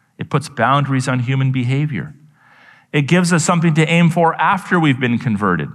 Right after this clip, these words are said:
as we seek to be sanctified in Christ. But the law is, is also like a weight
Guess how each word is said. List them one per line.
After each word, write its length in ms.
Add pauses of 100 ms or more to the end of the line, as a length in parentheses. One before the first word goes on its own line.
(320)
as 160
we 80
seek 240
to 60
be 100
sanctified 640
in 80
Christ. 500 (520)
But 140
the 80
law 280
is, 360
is 200
also 360
like 220
a 60
weight 640